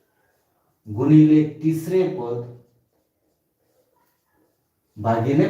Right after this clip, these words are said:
पहिले पद करायचं. सूत्र लक्षात घ्या, चार नंबरचं पद आपल्याला काढायचं असेल, चतुर्थ पद शोधायचं असेल तर दुसरं पद गुणिले तिसरे पद भागिले पहिलं पद.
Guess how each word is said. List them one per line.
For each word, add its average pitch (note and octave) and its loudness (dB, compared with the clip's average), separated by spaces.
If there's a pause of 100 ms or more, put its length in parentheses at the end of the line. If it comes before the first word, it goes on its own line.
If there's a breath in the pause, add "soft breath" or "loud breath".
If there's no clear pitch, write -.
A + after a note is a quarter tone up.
(120)
पहिले C#3 -2
पद A2+ -8
करायचं. G2 -14 (2750)
सूत्र D#3+ -2
लक्षात - -2
घ्या, - -14 (840)
चार F3+ 0
नंबरचं G#3 -4
पद F3 0
आपल्याला D3+ -2
काढायचं A#2 -6
असेल, E3 -6
चतुर्थ F#3+ -2
पद E3 -2
शोधायचं A#2+ -10
असेल - -10
तर E3 -4
दुसरं E3 -4
पद E3 -2
गुणिले B2 -4 (160)
तिसरे D#3 -2
पद D3+ -2
भागिले - -4
पहिलं B2+ -4
पद. F#2+ -14